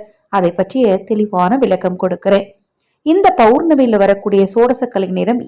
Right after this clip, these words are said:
ஏன் இவ்வளவு அற்புதம் வாய்ந்தது அப்படின்னு பாத்தீங்கன்னா, சோடச கலை நேரத்துல ஒரு பாதி நேரம் ஐப்பசி மாதத்திலும், மறுபாதி நேரம் பாருங்க கார்த்திகை மாதத்திலும் வந்திருக்கு. நாளை காலை மூணு நாப்பத்தி இரண்டு வரைக்கும் பௌர்ணமி திதி இருக்கு.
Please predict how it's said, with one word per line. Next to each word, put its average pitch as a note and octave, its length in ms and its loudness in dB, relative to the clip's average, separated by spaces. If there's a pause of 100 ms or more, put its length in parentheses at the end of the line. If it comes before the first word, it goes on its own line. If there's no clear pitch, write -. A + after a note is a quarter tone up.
ஏன் A#3 260 2
இவ்வளவு G3 340 0
அற்புதம் G3+ 420 0
வாய்ந்தது G3+ 400 0
அப்படின்னு F#3+ 420 -6
பாத்தீங்கன்னா, F#3+ 480 0 (600)
சோடச F4 480 4
கலை G#3 320 0
நேரத்துல A3 600 2 (120)
ஒரு F#3+ 240 2
பாதி B3+ 320 2
நேரம் G#3 300 2
ஐப்பசி B3 560 0
மாதத்திலும், F#3+ 600 0 (340)
மறுபாதி C4 600 2
நேரம் A3 300 2
பாருங்க F#3+ 400 0
கார்த்திகை A#3+ 640 0
மாதத்திலும் F3+ 560 0
வந்திருக்கு. F#3 580 0 (440)
நாளை D4 420 4
காலை B3+ 400 4
மூணு C4+ 280 2
நாப்பத்தி A3 560 0
இரண்டு G#3 360 2
வரைக்கும் G3 420 0
பௌர்ணமி G3+ 460 0
திதி F3+ 260 -4
இருக்கு. E3+ 540 -2